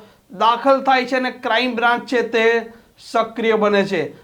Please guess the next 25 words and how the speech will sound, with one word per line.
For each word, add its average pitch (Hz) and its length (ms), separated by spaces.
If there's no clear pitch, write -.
આરોપી 262 520
છે, 254 160
તે 247 240
મહેસાણાના 240 720
ઉનાવા 226 760
સંતાયો 247 580
હતો 247 160
અને 247 120
સુરત 240 420
ક્રાઇમ 226 300
બ્રાન્ચને 220 420
તેની 220 320
માહિતી 208 520
પણ 208 340
મળે 208 440
છે. 208 160
ત્રણસો 262 680
ચાલીસ 240 560
કિલોમીટર 240 540
દૂર 220 360
સુરત 226 440
ક્રાઇમ 214 300
બ્રાન્ચ 220 280
આવે 220 360
છે 254 240